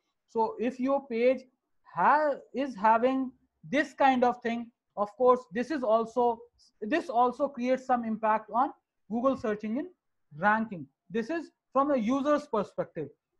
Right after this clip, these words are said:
And second important parameter is you make sure that this page being indexed by Google.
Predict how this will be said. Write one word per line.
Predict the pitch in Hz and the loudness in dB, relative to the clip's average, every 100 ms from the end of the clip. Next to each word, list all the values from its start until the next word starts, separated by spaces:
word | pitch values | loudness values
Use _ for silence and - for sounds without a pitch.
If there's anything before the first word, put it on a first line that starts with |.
| - | -4
And | 190 233 | -2 -2
second | - 220 269 330 | -2 -2 0 0
important | 320 302 285 285 277 | 2 2 2 0 2
parameter | 254 254 247 262 254 | 4 4 2 2 6
is | 262 254 _ _ _ _ _ _ _ _ _ _ | 6 4 _ _ _ _ _ _ _ _ _ _
you | 196 165 247 339 | -12 -2 2 4
make | 311 302 302 | 6 4 4
sure | - 269 247 | 4 4 6
that | 233 240 240 _ _ - | 6 6 4 _ _ -8
this | 170 339 349 302 | 0 0 0 2
page | 294 294 247 - _ _ _ _ 180 | 4 4 0 -16 _ _ _ _ -2
being | 285 277 | 0 2
indexed | 254 247 262 240 | 4 8 6 6
by | 226 226 | 4 4
Google. | 180 208 175 | 4 0 0